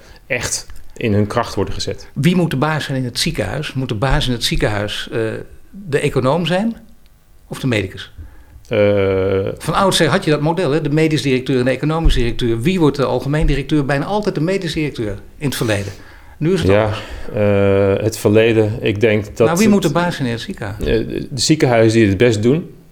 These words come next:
Speaker 1: dat zijn ziekenhuizen waar ze allebei de baas zijn op het moment dat het nodig is.
Speaker 2: Ja, maar dat kan niet. Dat kan niet. Je
Speaker 1: Dat
Speaker 2: hebt altijd één kapitein op een schip. Geen twee kapiteins op een schip.
Speaker 1: Het is prima. Het, het, het is heel goed mogelijk om, eh, een raad van bestuur in een ziekenhuis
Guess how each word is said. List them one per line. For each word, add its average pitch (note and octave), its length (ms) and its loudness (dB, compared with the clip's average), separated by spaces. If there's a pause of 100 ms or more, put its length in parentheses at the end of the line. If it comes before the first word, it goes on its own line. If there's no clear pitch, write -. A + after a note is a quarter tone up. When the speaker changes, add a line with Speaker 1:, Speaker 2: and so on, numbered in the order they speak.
Speaker 1:
dat - 140 -4
zijn A2+ 180 2
ziekenhuizen G#2+ 800 -2
waar G#2 420 0
ze - 80 -6
allebei G#2 580 2 (180)
de G2+ 140 -8
baas G2 240 -2
zijn E2+ 220 -6 (200)
op A2 140 -4
het G#2 100 -6
moment F#2+ 220 0
dat G2+ 100 -2
het F#2+ 100 -2
nodig F#2+ 320 -4
is. - 120 -18 (960)
Speaker 2:
Ja, G#2+ 60 -8
maar A2 100 -6
dat C3 100 -8
kan A2 140 -8
niet. G#2 280 -16
Dat D3 140 -8
kan F#2 140 -10
niet. F#2+ 100 -10
Je - 60 -14
Speaker 1:
Dat A2+ 100 -8
Speaker 2:
hebt A2+ 120 4
altijd B2+ 260 -2
één F3+ 120 4
kapitein D3 440 0
op G2 80 -6
een G#2 60 -4
schip. - 280 6
Geen D#3+ 260 2
twee B2 200 0
kapiteins A2+ 460 -2
op A#2 80 -8
een A#2+ 60 -6
schip. G#2+ 220 -8 (360)
Speaker 1:
Het - 100 -8
is B2+ 220 -2
prima. B2 380 2
Het, A2 280 -4
het, B2+ 140 -4
het - 80 -6
is - 100 -6
heel C3 140 4
goed C#3 120 2
mogelijk A2 500 0
om, G#2+ 440 -2
eh, A#2 60 -6 (240)
een A2+ 160 -2
raad A2 220 -2
van G2+ 100 0
bestuur C3+ 460 -2
in A#2+ 100 -2
een B2 80 0
ziekenhuis G#2+ 600 -2